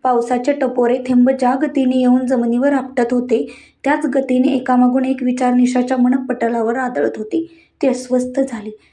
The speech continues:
कारण निमिष अजूनही घरी पोहोचला नव्हता. निशाने निमिषला कितीदा तरी कॉल केला,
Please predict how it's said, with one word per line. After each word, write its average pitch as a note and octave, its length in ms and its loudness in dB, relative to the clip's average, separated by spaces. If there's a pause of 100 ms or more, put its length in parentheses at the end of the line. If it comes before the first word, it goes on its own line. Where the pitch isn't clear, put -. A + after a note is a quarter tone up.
(220)
कारण C#4 260 2
निमिष C4+ 320 0
अजूनही B3+ 500 0
घरी C4+ 220 0
पोहोचला A#3+ 460 0
नव्हता. A#3 360 -2 (580)
निशाने B3+ 420 2
निमिषला C4 480 2
कितीदा C4+ 480 -2
तरी E4 140 4
कॉल C4+ 260 -2
केला, B3 240 2